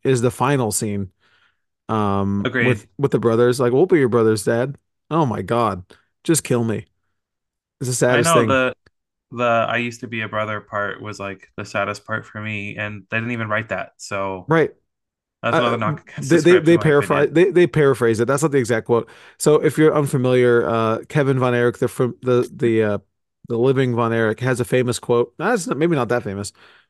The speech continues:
Speaker 1: where he said in an interview, "Well, I used to have five brothers, but now I'm not even a brother anymore." And it's like, "God, that is the saddest thing I've ever <laughs> heard." Um, and he's, Zac Efron says that to his boys in the movie. He,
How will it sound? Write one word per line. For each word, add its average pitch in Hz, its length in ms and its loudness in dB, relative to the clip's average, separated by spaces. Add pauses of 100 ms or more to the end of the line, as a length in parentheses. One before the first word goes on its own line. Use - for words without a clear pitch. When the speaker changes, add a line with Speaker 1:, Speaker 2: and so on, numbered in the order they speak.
Speaker 1:
where 123 240 2
he 131 300 0
said 127 200 2
in 120 100 0
an 117 100 0
interview, 110 420 0
"Well, 117 160 0
I 123 80 2
used 139 240 2
to 160 60 4
have 139 160 2
five 120 280 0
brothers, 107 380 2
but 117 160 0
now 120 140 0
I'm 120 80 -2
not 117 140 0
even 110 140 -2
a 104 40 -4
brother 107 320 2
anymore." 101 400 -8 (760)
And 127 100 2
it's 131 140 2
like, 120 220 0
"God, 135 280 0 (120)
that 147 240 4
is 160 160 4
the 135 100 2
saddest 135 420 2
thing 135 160 2
I've 127 80 2
ever 127 180 2
<laughs> - 60 -6
heard." 110 260 -2 (920)
Um, 101 580 -2
and 135 220 0
he's, 160 400 0 (120)
Zac 123 240 0
Efron 139 320 0
says 120 140 0
that 117 140 0
to 123 80 0
his 110 100 0
boys 123 500 2
in 135 200 -6
the 117 80 0
movie. 123 260 2
He, 113 80 0